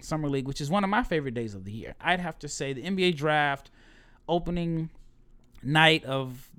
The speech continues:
N B A season, of course, the college basketball season when it starts, free agency. These are all, like, my favorite days. But Summer League is definitely one of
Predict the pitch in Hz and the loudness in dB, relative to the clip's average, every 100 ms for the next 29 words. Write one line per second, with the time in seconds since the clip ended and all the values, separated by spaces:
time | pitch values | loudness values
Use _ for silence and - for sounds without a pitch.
0 | - 160 160 156 147 156 147 143 139 135 | -4 -2 0 2 2 2 0 0 -2 -6
1 | - 160 147 147 135 127 127 120 - - | -6 -4 -4 -6 -6 -6 -6 -10 -10 2
2 | 156 147 147 - - - - 151 156 143 | 4 4 0 -6 -14 -4 4 4 4 0
3 | 143 143 - 147 135 139 135 135 131 - | 0 0 -2 -6 -4 -6 -6 -4 -4 -2
4 | 143 135 131 - - - - - - 160 | 2 4 2 -2 -16 -20 -20 -20 -6 4
5 | 180 170 160 160 165 220 214 185 165 160 | 6 6 2 2 4 4 6 6 4 0
6 | 135 143 127 101 57 - - - 190 190 | -2 -2 -2 -6 -12 -12 -10 -4 -2 0
7 | 180 156 135 - 143 131 120 113 110 - | -2 -2 -6 -2 -2 -2 -4 -4 -6 -8
8 | - - - - - - - 123 151 196 | -16 -20 -20 -20 -20 -20 -10 0 8 8
9 | 185 143 139 127 120 | 8 0 -2 -4 -8